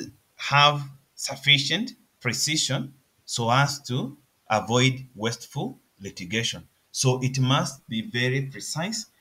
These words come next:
that this is the order that's going to, uh, be performed, and in that order should not require a continuous supervision because it risks the defendant, uh, from contempt of court, um, if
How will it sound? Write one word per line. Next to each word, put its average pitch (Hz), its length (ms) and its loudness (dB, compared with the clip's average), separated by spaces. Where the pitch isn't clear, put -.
that 110 140 0
this 123 160 -2
is 117 80 -6
the 101 180 -8
order 127 460 2
that's 104 200 -6
going 117 300 -2
to, - 260 -6
uh, 101 220 0
be 92 180 -6
performed, 135 560 -4
and 104 220 -4
in 131 220 -6
that 139 340 -2
order 120 400 -4
should 113 220 -2
not 127 280 0
require 123 560 -4
a - 60 -8
continuous 147 800 2
supervision 131 800 -4
because 131 500 -4
it 117 300 -6
risks - 360 -4
the 113 180 -6
defendant, 135 680 2
uh, 101 160 2
from 101 340 -4
contempt 123 460 0
of - 240 -14
court, - 380 -2
um, 98 440 2
if 117 280 0